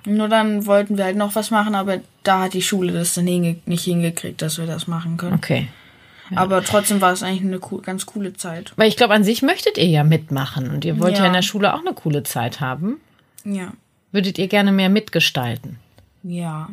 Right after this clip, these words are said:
Speaker 1: also was jetzt, also, ähm, Deutsch finde ich jetzt schwierig, da mitzugestalten oder Mathe finde ich schwierig mitzugestalten, aber sowas wie,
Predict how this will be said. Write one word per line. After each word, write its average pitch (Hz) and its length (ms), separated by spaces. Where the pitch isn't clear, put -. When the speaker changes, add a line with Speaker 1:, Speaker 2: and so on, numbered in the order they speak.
Speaker 1:
also 202 320
was 202 220
jetzt, 190 340
also, 196 320
ähm, 202 400
Deutsch 220 720
finde 240 260
ich 202 60
jetzt 196 200
schwierig, 240 420
da 269 120
mitzugestalten 269 1200
oder 185 360
Mathe 240 480
finde 180 240
ich 175 100
schwierig 214 300
mitzugestalten, 214 680
aber 185 220
sowas 190 400
wie, 190 260